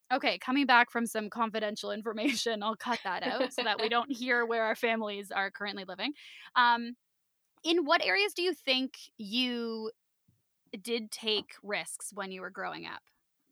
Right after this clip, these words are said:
Speaker 1: Like, I know you said there's not many risks to take. I guess for me, maybe this just speaks to how, like, afraid I am of everything. Um, but I'm even thinking, like, "Oh, I wanna be friends with them, so I'm gonna go introduce myself." Or, like, "Oh, there's a program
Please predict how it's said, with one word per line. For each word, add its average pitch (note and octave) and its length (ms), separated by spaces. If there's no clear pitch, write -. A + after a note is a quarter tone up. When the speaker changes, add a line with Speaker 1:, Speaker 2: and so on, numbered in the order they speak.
Speaker 1:
Like, D4+ 140
I E4 80
know F4 80
you G#4+ 140
said B4+ 140
there's F#4+ 180
not C#4+ 160
many C#4 180
risks B3+ 300
to C4 60
take. A3 240
I B3 80
guess C#4 220
for E4+ 140
me, A3+ 240
maybe A3 220
this C#4 180
just - 220
speaks - 280
to G3+ 80
how, F#3+ 160
like, E3+ 220
afraid G3 400
I F#3+ 80
am G3 200
of F#3+ 100
everything. F#3 520
Um, G#3 380
but C4 120
I'm B3+ 160
even D4 240
thinking, B3 220
like, A3 260
"Oh, D#4 160
I D4 100
wanna D#4 220
be C4 100
friends C4 320
with A#3+ 140
them, F#3+ 240
so F#3+ 160
I'm A#3 180
gonna A3 160
go G3 260
introduce C4+ 480
myself." F#3 520
Or, G#3 80
like, G3+ 260
"Oh, C#4+ 400
there's C4 280
a C4 60
program A#3 540